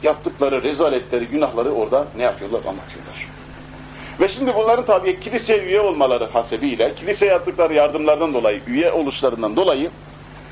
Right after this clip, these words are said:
ki orta çağda daha çok yapılıyordu, önceleri,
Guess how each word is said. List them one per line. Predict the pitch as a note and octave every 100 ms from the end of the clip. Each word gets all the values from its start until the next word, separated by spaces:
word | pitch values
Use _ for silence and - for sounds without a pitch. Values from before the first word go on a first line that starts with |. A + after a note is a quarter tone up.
| - - - - -
ki | - A#3
orta | E3 - F#3+
çağda | E3 D#3+ D#3+
daha | D#3+ -
çok | G3+ D#3
yapılıyordu, | - C3+ A#2+ A2+ F#3+ B3+ - - - -
önceleri, | D#3 D3+ B2+ B2 G#3